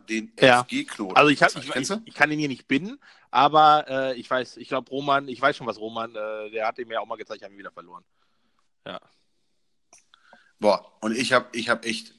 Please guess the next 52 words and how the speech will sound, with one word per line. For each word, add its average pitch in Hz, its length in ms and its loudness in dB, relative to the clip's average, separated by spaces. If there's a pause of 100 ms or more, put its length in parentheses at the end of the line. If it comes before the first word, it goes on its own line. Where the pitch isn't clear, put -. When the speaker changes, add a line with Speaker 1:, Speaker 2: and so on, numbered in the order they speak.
Speaker 1:
äh, 101 260 -4 (320)
drei 107 300 -4
Wochen 139 240 -6
gebraucht 131 460 0
oder 147 160 0
so, 165 260 -6 (280)
bis 107 120 -2
ich - 80 -4
den 107 140 0
drauf 101 240 4
hatte. 180 260 0 (800)
Und 95 140 -6
hab 117 140 2
hier 113 240 2
abends 123 360 2
gesessen, 117 400 -6
meine 113 180 -2
Frau 120 180 0
hat 113 80 -4
mich 110 180 -6
für 110 240 -2
vollkommen 120 720 0
verrückt 95 320 -10
erklärt, 107 360 -4 (580)
ähm, 101 320 0
und 107 240 -2
hab 113 140 -4
geknotet 120 560 -2
wie 95 100 -4
ein 82 80 -6
Irrer. 98 360 -4 (300)
Und 98 120 -6
jetzt 107 180 2
hab 104 100 0
ich - 100 -6
ihn 98 40 -10
drauf. 87 320 -6 (100)
Ich - 120 -10
kann 107 140 4
jetzt 104 180 -2
den 98 80 -4
F-G-Knoten 107 600 -2
und 98 200 -8
den, 101 320 -2
äh, 101 220 -2
das 104 180 -2
ist - 60 -8
jetzt 110 200 -4
mein 95 200 0
absolut 107 500 0
favorite 101 320 0
Speaker 2:
Okay. 101 260 0